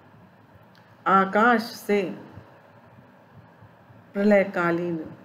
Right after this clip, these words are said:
वर्षा होने लगे, अलसित व्योम रोले, मौन और अलसित, मौन और अलसाया हुआ व्योम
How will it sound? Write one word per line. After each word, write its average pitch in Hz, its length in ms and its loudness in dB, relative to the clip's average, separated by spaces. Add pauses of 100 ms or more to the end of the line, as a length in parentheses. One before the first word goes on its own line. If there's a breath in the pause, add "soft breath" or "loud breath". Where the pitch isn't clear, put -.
(340)
वर्षा 165 360 -6 (1000)
होने 170 240 0
लगे, 135 380 -6 (1800)
अलसित 240 480 4
व्योम 208 340 4
रोले, 170 400 0 (200)
मौन 233 400 4
और 226 340 2
अलसित, 160 540 -4 (2000)
मौन 269 380 6
और 240 260 2
अलसाया 220 600 2
हुआ 220 320 2
व्योम 180 480 2